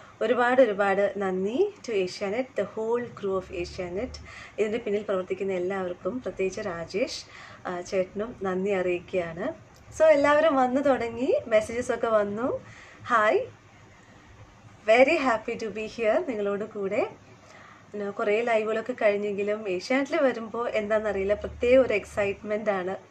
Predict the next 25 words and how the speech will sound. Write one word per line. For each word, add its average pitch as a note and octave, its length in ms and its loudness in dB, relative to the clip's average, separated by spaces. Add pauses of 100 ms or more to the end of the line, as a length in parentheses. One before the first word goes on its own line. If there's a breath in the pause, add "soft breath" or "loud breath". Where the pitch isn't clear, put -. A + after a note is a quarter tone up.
അത് G3+ 180 -2
പറഞ്ഞറിയിക്കാൻ G3 760 0
പറ്റില്ല. F3+ 500 -4 (800 loud breath)
So A3+ 60 2
എല്ലാവരും G#3+ 600 4
വന്നു. G#3+ 600 2
പെട്ടെന്ന് B3+ 300 4
പെട്ടെന്ന് A#3 260 0
messages G#3+ 440 -2
പോവുകയാണ്. G3+ 680 2
സാഫി, C4 640 -4 (140)
സുഖമാണോ A3+ 520 0
എന്ന് G#3 120 -2
ചോദിച്ചിട്ടുണ്ട്. F#3 640 0 (460 loud breath)
സുഖമായിരിക്കുന്നു. C#4 1120 2 (800)
ആ, G3 360 -6 (160)
നമ്മുടെ G3 500 2 (360 loud breath)
നാട്ടില് A3+ 680 4 (220)
cases B3+ 400 -2
ഒക്കെ, B3+ 560 2
ആ, G#3+ 260 2
കൂടിക്കൂടി B3 560 2
വരികയാണെങ്കിലും A#3+ 1000 0
നമ്മൾ G3 200 -2
വളരെ F#3+ 460 -2